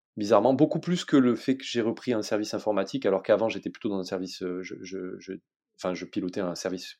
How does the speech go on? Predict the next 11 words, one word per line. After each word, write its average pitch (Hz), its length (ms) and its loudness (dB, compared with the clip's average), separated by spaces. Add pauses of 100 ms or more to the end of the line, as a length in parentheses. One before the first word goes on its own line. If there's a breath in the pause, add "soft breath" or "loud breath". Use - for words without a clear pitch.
purement 95 240 -2
numérique, 135 480 -2 (1080 soft breath)
euh, 82 380 0
que - 120 -6
je 80 100 -4
pilote 85 260 0
encore 151 300 8
d'ailleurs, 113 280 4
hein, 104 120 0
mais, 87 160 0
euh, 82 160 0